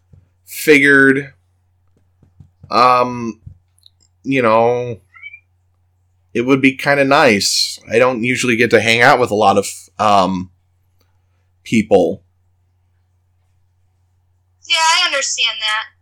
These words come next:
Speaker 2: You don't get to s-, hang out with people very much?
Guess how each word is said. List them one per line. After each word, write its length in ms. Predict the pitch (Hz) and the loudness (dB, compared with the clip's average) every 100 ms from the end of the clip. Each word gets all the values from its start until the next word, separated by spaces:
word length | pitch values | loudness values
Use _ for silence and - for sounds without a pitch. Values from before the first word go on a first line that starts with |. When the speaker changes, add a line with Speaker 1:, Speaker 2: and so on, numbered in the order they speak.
| _ _ _ _ _ _ _ _ _ - | _ _ _ _ _ _ _ _ _ -20
Speaker 2:
You 100 | - | -6
don't 160 | 285 285 | -4 -2
get 120 | 277 | -6
to 60 | 285 | -8
s-, 240 | - - - | -12 -12 -8
hang 160 | 277 269 | -4 -2
out 180 | 269 | -2
with 80 | 262 | -4
people 240 | 311 294 294 | -8 -10 -10
very 260 | 294 302 | -10 -10
much? 500 | 294 294 - - - | -8 -8 -6 -8 -8